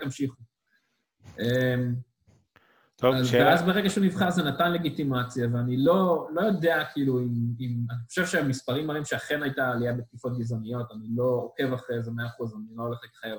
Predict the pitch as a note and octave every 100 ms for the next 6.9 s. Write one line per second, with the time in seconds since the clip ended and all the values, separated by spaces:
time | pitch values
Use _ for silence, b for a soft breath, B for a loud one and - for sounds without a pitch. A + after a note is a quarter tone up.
0 | - G2 - _ _ _ _ - G#2+ A#2+
1 | A#2+ B2 C3+ C3+ C3+ D3+ E3+ D3+ E3 D#3+
2 | - D#3+ D3+ D#3 E3+ C#3+ A2+ - - C#3+
3 | C#3+ - C#3 A#2 A2+ C3+ C3+ - C3+ B2+
4 | - C3+ B2 A#2+ B2+ - B2 - B2 A2+
5 | G2+ A#2+ A2 - - _ _ _ _ _
6 | _ _ _ _ _ - A2+ G#2